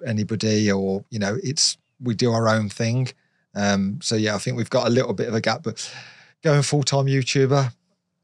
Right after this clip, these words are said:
I'd love to. Um, probably a bit old now. You know, I've got to think. I-, it's hard. Like, we had a real tough night last night,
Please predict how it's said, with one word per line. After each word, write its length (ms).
I'd 160
love 300
to. 280
Um, 380
probably 220
a 40
bit 160
old 260
now. 380
You 80
know, 160
I've 100
got 120
to 60
think. 320
I-, 340
it's 160
hard. 600
Like, 140
we 80
had 100
a 80
real 280
tough 320
night 280
last 220
night, 260